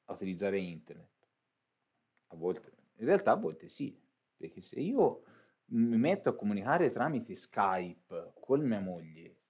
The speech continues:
che è nella stessa re-, che è nella stessa appartamento, è collegata alla stessa rete, in realtà io può passare attraverso comunque un server di Skype. Quindi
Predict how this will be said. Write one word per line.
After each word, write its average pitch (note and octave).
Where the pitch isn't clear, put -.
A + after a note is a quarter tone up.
che G2+
è C3
nella G#2+
stessa A2+
re-, F2+
che A#2
è -
nella A#2
stessa A2
appartamento, G#2
è B2+
collegata G#2+
alla F2+
stessa -
rete, -
in C3+
realtà A2+
io D3+
può E2+
passare A#2+
attraverso -
comunque D#3
un D#3
server D#2+
di A2+
Skype. -
Quindi D#2+